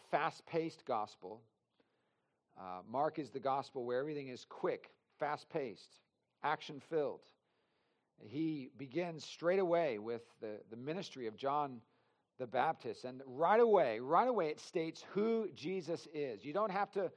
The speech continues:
to wonder. You don't have to think, "Well, wh-, when is this coming when, when we find out who this Jesus is?" It's right here at the beginning. He says, "Jesus Christ is the Messiah. Jesus Christ is God. He is the Son of God.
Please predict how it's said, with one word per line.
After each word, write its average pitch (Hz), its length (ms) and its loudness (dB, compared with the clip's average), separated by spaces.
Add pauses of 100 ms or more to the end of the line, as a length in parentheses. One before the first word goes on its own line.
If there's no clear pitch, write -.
(380)
to 175 80 0
wonder. 170 480 2
You 131 100 -6
don't 180 120 -2
have 180 100 -2
to 160 80 -14
think, 160 160 -6
"Well, 156 260 -2
wh-, 156 60 -10
when 190 180 -2
is 196 80 -2
this 180 160 -6
coming 165 420 -4
when, 123 240 -8
when 127 120 -8
we 127 100 -8
find 151 320 -2
out 135 180 2
who 151 140 -4
this 139 200 -4
Jesus 131 440 -10
is?" 120 180 -6
It's 139 140 -10
right 175 340 6
here 202 200 2
at 180 60 0
the 165 60 -10
beginning. 160 380 -4 (1200)
He 147 100 -2
says, 147 300 0
"Jesus 185 440 -4
Christ 180 420 2
is 160 120 -6
the 147 80 -10
Messiah. 135 640 0 (1200)
Jesus 185 480 -2
Christ 175 560 -2 (220)
is 151 280 0 (720)
God. 135 580 6
He 143 160 -4
is 139 160 -2
the 135 120 -8
Son 170 360 -4
of 180 160 -4
God. 92 360 -6